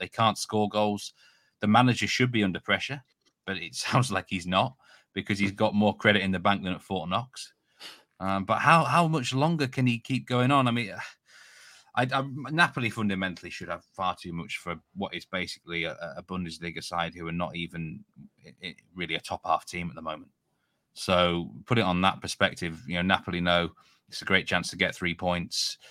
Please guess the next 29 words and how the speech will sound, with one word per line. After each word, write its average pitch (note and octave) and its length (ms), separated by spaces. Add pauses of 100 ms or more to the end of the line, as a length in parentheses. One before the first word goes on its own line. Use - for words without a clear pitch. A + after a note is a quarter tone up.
(400)
Napoli G#2+ 180
have F#2 80
scored G2+ 240
at F#2 60
least G2+ 240
two G2 120
goals F#2+ 280
in F2+ 80
ten G2 240
games F#2+ 260
this F#2+ 140
season, G#2 340
so G2 220
I - 20
don't F#2 160
think E2+ 140
there's F2 100
a F#2 60
problem F2+ 320
with F2 80
their F2 180
offense. G2+ 680 (600)
Very G#2 220
good G2 140
chance G2+ 260
they F#2+ 100
win F#2+ 240
to F#2+ 140
nil. A2 400